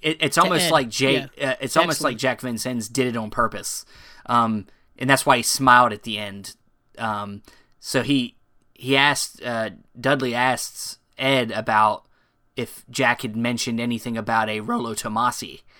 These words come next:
Speaker 1: um, is somebody they were looking
Speaker 2: Yes.
Speaker 1: into, and he's like, and you could see the change on his face, like, "I only told that to one person. I only told that s-"
Speaker 2: Yeah, the only person who would know that is
Speaker 1: Yeah.
Speaker 2: Jack.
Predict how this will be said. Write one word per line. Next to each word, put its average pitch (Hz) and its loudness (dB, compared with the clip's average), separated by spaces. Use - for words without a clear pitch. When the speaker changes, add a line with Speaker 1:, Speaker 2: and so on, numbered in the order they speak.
Speaker 1:
um, 107 -4
is 123 -8
somebody 123 0
they 120 0
were 110 -2
looking 120 -2
Speaker 2:
Yes. 147 -2
Speaker 1:
into, 107 -4
and 113 -4
he's 117 -4
like, 113 0
and 120 -2
you 120 -4
could 113 -6
see 156 0
the 120 -2
change 147 -2
on 120 -4
his 110 -10
face, 165 -4
like, 110 -4
"I 135 10
only 160 2
told 131 2
that 139 0
to 135 -4
one 117 -4
person. 113 -6
I 131 0
only 143 0
told 143 2
that 135 4
s-" 185 -4
Speaker 2:
Yeah, 160 -2
the 151 -4
only 208 2
person 208 0
who 220 -2
would 180 -4
know 202 -2
that 165 0
is 147 -4
Speaker 1:
Yeah. 120 0
Speaker 2:
Jack. 135 -4